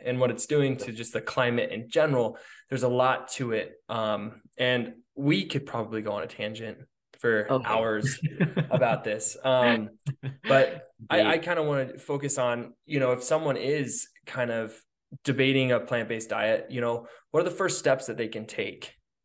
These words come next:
Speaker 2: Yeah. Um, so I would say that there's kind of two types of people. There's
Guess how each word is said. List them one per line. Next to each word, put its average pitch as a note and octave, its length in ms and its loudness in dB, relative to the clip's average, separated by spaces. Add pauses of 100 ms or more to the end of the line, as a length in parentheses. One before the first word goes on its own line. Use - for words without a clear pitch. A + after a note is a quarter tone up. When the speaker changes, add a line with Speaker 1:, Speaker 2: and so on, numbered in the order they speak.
(840)
Speaker 2:
Yeah. C3 300 2 (760)
Um, A#2 600 -2 (280)
so C#3+ 340 2
I - 220 0
would G3+ 220 2
say B2+ 400 0
that A#2+ 340 0
there's A2 200 -4
kind A#2 200 -6
of G#2 140 -4 (240)
two G#2+ 480 -4
types G2 320 -4
of F#2 80 -8
people. A#2+ 500 -2 (440)
There's G#2 340 2